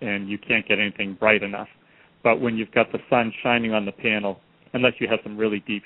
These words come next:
shadows, you can do that. And so it's kind of like you make your panel disappear because you've painted the scene exactly the same size that you see it.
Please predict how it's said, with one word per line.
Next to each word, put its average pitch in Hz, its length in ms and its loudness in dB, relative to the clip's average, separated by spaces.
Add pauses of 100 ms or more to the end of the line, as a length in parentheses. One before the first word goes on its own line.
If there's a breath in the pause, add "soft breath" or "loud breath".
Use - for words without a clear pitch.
shadows, 104 340 -4 (680 soft breath)
you 127 120 2
can 117 200 -4
do 165 180 4
that. 107 260 2
And 131 220 -10
so 120 140 2
it's 117 180 -4
kind 135 160 -4
of 113 80 -4
like 110 240 4
you 120 80 -8
make 117 260 -6
your 120 100 -6
panel 113 360 -2
disappear 120 600 0
because 104 420 -4 (100)
you've 110 200 -6
painted 117 380 0
the 110 80 -4 (100)
scene 110 380 -2 (460 soft breath)
exactly 120 600 0
the 107 200 -6
same 110 280 -2
size 110 280 2
that - 80 -8
you - 140 -10 (120)
see 135 160 4
it. 98 160 0